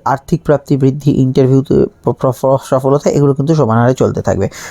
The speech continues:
পার্সোনাল কাজগুলো করার ক্ষেত্রে দিনটা ভালো, ফ্যামিলির মতকে গুরুত্ব দিয়ে কোনো কাজ করবেন এবং আজকের দিনটা লোন প্রাপ্তি, আর্থিক ক্ষেত্রে কোনো বিশেষ কাজ হয়ে যাবার, কিছু শখের জিনিসপত্র কেনাকাটির ক্ষেত্রে দুপুর, বৈকাল, সন-, আহ, সন্ধ্যায় সংলগ্ন সময়টা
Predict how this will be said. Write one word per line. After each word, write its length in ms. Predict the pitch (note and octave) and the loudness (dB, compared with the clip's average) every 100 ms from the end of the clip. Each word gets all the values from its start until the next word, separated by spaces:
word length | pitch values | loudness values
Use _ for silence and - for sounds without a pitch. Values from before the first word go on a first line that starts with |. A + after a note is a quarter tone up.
| - - | -8 -4
পার্সোনাল 380 | D#3+ - G3 | -2 -2 -2
কাজগুলো 380 | F#3+ F#3+ F3 G3+ | 0 -2 0 0
করার 200 | F#3 E3+ | 2 0
ক্ষেত্রে 240 | E3+ E3+ E3+ | 0 -2 -2
দিনটা 300 | D3+ D3 D3 | -2 0 0
ভালো, 240 | C#3+ E3+ | 0 0
ফ্যামিলির 480 | - C3+ C#3+ D3 - - - | 0 -2 0 0 -2 -8 -2
মতকে 280 | C3+ C3 C#3+ | 0 0 -2
গুরুত্ব 340 | C#3 C3 - | 0 -2 0
দিয়ে 160 | B2+ C3 | 0 2
কোনো 180 | C3+ C3+ | 2 0
কাজ 240 | D3 - | 0 0
করবেন 300 | - D3 E3 - - - - | -2 0 -2 -4 -16 -20 -2
এবং 200 | D3+ E3 - | 0 0 -2
আজকের 280 | D3 D#3 D#3 | 0 0 0
দিনটা 220 | D#3+ D#3+ | 0 2
লোন 340 | C3+ C#3+ D3 | 2 2 0
প্রাপ্তি, 500 | D3+ C#3+ - C#3+ D3 - | -2 -4 -2 -2 -2 0
আর্থিক 320 | C#3+ - C#3+ | -2 -2 -8
ক্ষেত্রে 320 | - C#3 C#3+ | -6 -2 -2
কোনো 260 | C#3 C#3 C3+ - - _ _ _ _ - C#3 | 2 2 0 -4 -18 _ _ _ _ -4 0
বিশেষ 320 | D3+ D3+ - | 2 0 0
কাজ 240 | C#3 C3+ | 0 2
হয়ে 160 | C#3+ C#3 | 4 4
যাবার, 200 | C3+ C#3 | 2 0
কিছু 220 | D3+ - | -4 -6
শখের 340 | - C3 D3 | -4 0 0
জিনিসপত্র 460 | C#3+ C#3 - C3+ C#3 | 0 -2 -4 -2 0
কেনাকাটির 360 | C3+ C3+ C3+ C#3 | 0 0 0 0
ক্ষেত্রে 240 | D#3 F3 | 0 2
দুপুর, 320 | D3 C3+ C#3 | 0 2 2
বৈকাল, 320 | C3 B2 B2+ | 2 2 0
সন-, 420 | B2+ B2+ A2+ - A2 | -2 -4 -6 -4 -2
আহ, 100 | B2 | 0
সন্ধ্যায় 340 | C3+ B2+ B2+ | 2 2 0
সংলগ্ন 420 | - B2 A#2+ B2 | 0 0 0 -2
সময়টা 360 | B2+ B2 C3 | -2 0 2